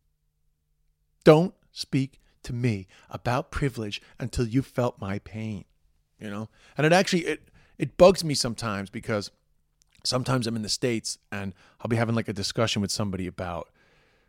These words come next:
racism and civil rights, and I'll try to explain to them that, you know, that in the North there was, s-, you know, like, state in-, institutional racism against Catholic people, uh, and,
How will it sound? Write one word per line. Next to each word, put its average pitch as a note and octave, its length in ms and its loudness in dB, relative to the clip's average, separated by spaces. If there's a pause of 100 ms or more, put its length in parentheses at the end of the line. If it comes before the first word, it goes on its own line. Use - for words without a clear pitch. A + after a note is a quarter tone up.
(140)
racism G2 840 2
and B1+ 120 -16
civil G#2 400 0
rights, F2+ 680 -4 (160)
and A2 160 -4
I'll A2 120 2
try C3 240 6
to A2+ 100 -2
explain C#3+ 520 2
to A#2+ 100 -4
them G#2 160 -2
that, G#2 180 -6
you C#3+ 140 0
know, D3+ 420 6
that G#2 280 -4 (600)
in A#2+ 140 -2
the A2 80 2
North A#2 600 0
there G#2 160 -2
was, G2 360 -8
s-, - 280 -2
you C3 120 -6
know, G2+ 180 -6 (140)
like, G#2 240 -12 (100)
state - 720 0 (140)
in-, C3 160 -2 (220)
institutional C3+ 640 -4
racism B2 380 0
against G2+ 240 -6
Catholic C3 400 -2
people, D2+ 380 -10 (960)
uh, G2+ 300 -2 (540)
and, A2+ 320 0